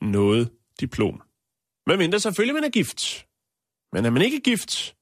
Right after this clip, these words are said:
og ikke kan bestå den obligatoriske jomfruelighedstest, så får du ikke dit diplom, Simon.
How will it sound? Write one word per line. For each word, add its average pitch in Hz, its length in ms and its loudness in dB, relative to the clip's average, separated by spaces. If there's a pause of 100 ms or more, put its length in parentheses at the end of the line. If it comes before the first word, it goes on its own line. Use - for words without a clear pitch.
(240)
og 104 200 2
ikke 156 160 -4
kan 147 180 -2
bestå 135 520 0
den 123 120 -4
obligatoriske 123 800 0 (680)
jomfruelighedstest, 131 1500 -2 (460)
så - 120 -4
får 120 240 0
du 139 60 2
ikke 131 160 0
dit 170 120 -8
diplom, 143 360 -6
Simon. 123 340 -6